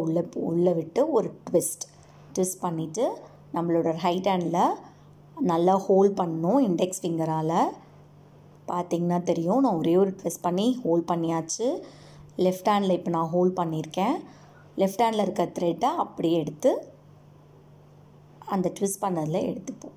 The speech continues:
எடுத்துட்டேன். அவ்வளோதாங்க. இது வந்து இன்னொரு method. மறுபடியும் பண்றேன் பாருங்க.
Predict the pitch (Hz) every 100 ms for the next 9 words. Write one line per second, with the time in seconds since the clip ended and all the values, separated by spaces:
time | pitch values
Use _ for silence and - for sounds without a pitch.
0 | - 185 - - - - - - - -
1 | - - - - - - 175 170 160 160
2 | 156 156 - - - - - - - -
3 | - 185 175 165 226 339 254 208 202 190
4 | 165 143 - 143 - - - - - -
5 | - - - - - - - - - -
6 | - - - - - - - - - -
7 | - - - 202 165 160 175 190 190 165
8 | 160 156 165 160 165